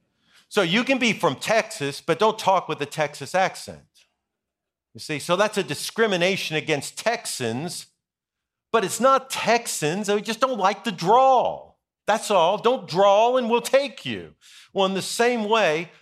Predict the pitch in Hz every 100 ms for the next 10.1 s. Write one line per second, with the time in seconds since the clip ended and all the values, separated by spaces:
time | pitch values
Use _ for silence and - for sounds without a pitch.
0 | - 208 247 247 175 131 123 110 139 139
1 | 156 - 151 135 - 139 135 143 151 160
2 | 156 151 147 143 147 156 170 165 185 214
3 | 208 92 71 _ _ _ _ _ _ _
4 | _ - - - 143 127 - 123 139 127
5 | 127 135 135 - 139 143 - 190 208 92
6 | 80 110 113 127 123 123 120 - 127 131
7 | 127 123 120 113 113 117 113 117 151 -
8 | 131 - 185 185 - 240 226 95 - _
9 | _ _ - 220 220 - 208 127 82 -